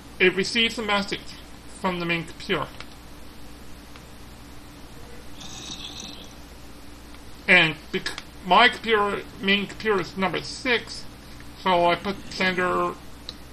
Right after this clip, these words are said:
six. And to verify, should I have this elevator block activated,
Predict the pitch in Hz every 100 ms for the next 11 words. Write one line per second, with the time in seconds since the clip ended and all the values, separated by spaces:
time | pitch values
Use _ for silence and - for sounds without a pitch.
0 | - - - 202 - - - - - -
1 | - - - - - - - - - -
2 | 240 214 208 208 - - - - - -
3 | - - - - - - - - - -
4 | - - - 143 190 196 196 190 180 175
5 | 170 - - - - 202 185 175 233 214
6 | 202 202 196 - - - - - - -
7 | - - - - - - 202 247 233 208
8 | 190 190 - - - - - - - -
9 | - - - 220 254 208 170 170 165